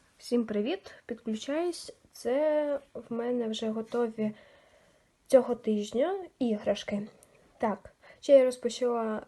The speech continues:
е, плюшевого зайця, але то згодом. Ув'язала в влозі. Так, що мені не сподобалось в цих іграшках? В цьому все сподобалось, в бегемотиці,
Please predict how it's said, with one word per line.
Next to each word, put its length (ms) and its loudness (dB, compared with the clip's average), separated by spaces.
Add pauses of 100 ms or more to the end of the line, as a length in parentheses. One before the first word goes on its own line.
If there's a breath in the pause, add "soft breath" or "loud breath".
е, 440 0
плюшевого 680 -4
зайця, 480 -2 (540 loud breath)
але 400 0 (160)
то 680 0
згодом. 560 -2 (680)
Ув'язала 460 2
в 120 -4
влозі. 500 -8 (1120 loud breath)
Так, 400 2 (1000 loud breath)
що 240 0
мені 280 2
не 120 -2
сподобалось 680 -4
в 20 -20
цих 320 -8
іграшках? 720 -6 (1160 soft breath)
В 60 -20
цьому 300 4
все 300 -2
сподобалось, 960 -2
в 60 -18
бегемотиці, 880 -4